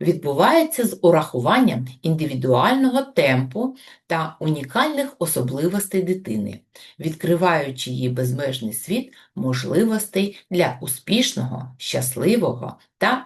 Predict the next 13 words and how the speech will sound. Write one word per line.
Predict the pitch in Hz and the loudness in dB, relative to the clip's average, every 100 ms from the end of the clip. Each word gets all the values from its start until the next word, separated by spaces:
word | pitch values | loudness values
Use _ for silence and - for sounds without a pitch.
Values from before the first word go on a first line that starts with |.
| - | -2
реалізованого | 127 110 101 - 127 170 165 156 151 147 - _ - | -2 0 -4 -4 0 0 0 -4 -6 -10 -14 _ -8
життя. | 135 127 127 78 - _ _ _ _ _ _ _ - | -8 -8 -8 -8 -12 _ _ _ _ _ _ _ -6
Я | 139 | -2
вам | 139 143 | 0 2
дякую | 156 143 131 127 | 2 2 2 2
за | 123 104 | 2 0
увагу | 107 151 254 - - - - - - | 2 4 4 2 -6 -12 -20 -20 -10
та | 123 | -8
партнерство | 123 131 127 - 170 254 - - - 131 - | -4 -6 -4 0 2 2 -2 -6 -10 -10 -10
у | 131 | -4
розвитку | 127 131 190 214 214 - 220 - | 0 0 -2 -6 -8 -6 -6 -8
наших | - 113 - 160 | -8 -6 -4 -6
дітей. | 156 127 127 98 95 | -6 -10 -8 -8 -10